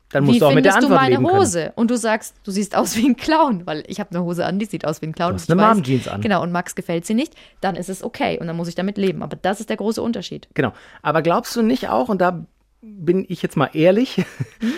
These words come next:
Speaker 1: wir, wir haben's ja von Ehrlichkeit, dass, ähm, einige Fragen, die Personen stellen, und ich vermute, ich vermute, dass es eher die Frauen sind,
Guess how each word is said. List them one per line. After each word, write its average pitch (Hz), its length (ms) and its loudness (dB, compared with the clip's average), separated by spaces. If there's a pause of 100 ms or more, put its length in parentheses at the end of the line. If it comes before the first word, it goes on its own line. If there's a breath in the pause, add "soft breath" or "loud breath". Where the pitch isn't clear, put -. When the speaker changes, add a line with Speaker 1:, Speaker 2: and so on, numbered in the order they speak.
(160)
Speaker 1:
wir, 127 200 0
wir 127 100 0
haben's 165 120 0
ja 170 80 2
von 151 120 0
Ehrlichkeit, 190 480 2 (340 loud breath)
dass, 147 260 0
ähm, 135 320 0
einige 262 380 0
Fragen, 214 800 -2
die 156 280 -4
Personen 156 580 -2
stellen, 180 460 -2
und 160 80 -6
ich 143 100 -8
vermute, 156 580 -2
ich 277 280 0
vermute, 196 400 2
dass 165 160 0
es 151 120 -8
eher 156 180 -2
die 131 80 -2
Frauen 147 360 -4
sind, 233 240 0